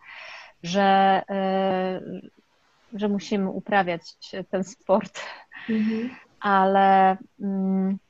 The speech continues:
Speaker 1: ale to na pewno jest, e, jest trudniejsze, ponieważ nie możemy sobie pozwolić na zaproszenie ważniejszego gościa,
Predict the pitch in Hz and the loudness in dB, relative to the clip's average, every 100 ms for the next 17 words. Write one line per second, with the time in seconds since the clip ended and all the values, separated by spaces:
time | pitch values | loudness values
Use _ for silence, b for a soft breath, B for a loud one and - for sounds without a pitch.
0 | _ _ _ _ 202 202 208 202 196 202 | _ _ _ _ -2 -2 -2 -6 -4 -4
1 | 190 180 185 - _ - 185 180 170 190 | -4 -4 -6 -12 _ -4 -2 0 -2 -4
2 | - _ 196 196 208 226 208 175 165 175 | -6 _ -12 -4 -2 -2 -6 -6 -6 -6
3 | 175 175 175 175 175 175 180 170 170 165 | -6 -4 -4 -6 -6 -6 -6 -4 -4 -4
4 | - 190 170 170 170 - 175 175 - 165 | -8 -6 -4 -4 -6 -6 -8 -8 -10 -10
5 | 165 165 165 - - - _ - 180 170 | -8 -8 -10 -12 -18 -20 _ -6 -6 -4
6 | 170 170 185 180 170 180 175 - - 175 | -4 -4 -4 -4 -2 -2 -2 -8 -8 -4
7 | 165 | -4